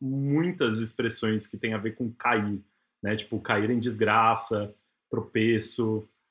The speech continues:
é... é o próprio, o próprio lance lá do abismo que o Luiz falou. É muito doido como isso tá muito presente, né? Como se a gente tivesse num lugar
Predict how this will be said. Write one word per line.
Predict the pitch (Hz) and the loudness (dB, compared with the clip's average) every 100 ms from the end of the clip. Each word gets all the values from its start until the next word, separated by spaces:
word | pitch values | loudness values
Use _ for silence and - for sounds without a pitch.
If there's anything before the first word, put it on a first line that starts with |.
| - | -4
é... | 98 98 98 98 98 95 95 92 90 95 - _ _ - | 0 0 0 0 0 -2 -2 -4 -6 -8 -12 _ _ -18
é | - - | -12 -4
o | 120 | -4
próprio, | - 131 135 143 143 143 | 0 0 4 4 4 2
o | 113 | 0
próprio | 131 123 139 | 0 0 2
lance | 123 120 127 | 2 0 0
lá | 110 | 2
do | 123 | 2
abismo | 117 113 113 120 113 | 0 0 -4 -6 -8
que | 123 | -4
o | |
Luiz | 113 107 | -4 -2
falou. | 117 107 110 117 139 123 | -2 2 2 2 -4 -4
É | 117 | 0
muito | 135 139 | -2 -2
doido | 151 131 139 | 0 0 0
como | - 135 127 | -2 0 0
isso | - 135 | 0 -4
tá | 131 | 0
muito | 127 135 | 0 -2
presente, | - 147 127 110 107 - | -4 -4 -2 -2 -2 -6
né? | 98 | -8
Como | 113 | -6
se | - | -4
a | 110 | -4
gente | 113 - | -4 -6
tivesse | 110 104 - | -4 -4 -4
num | 117 113 | -6 -4
lugar | 113 107 104 107 | -4 -2 -2 -4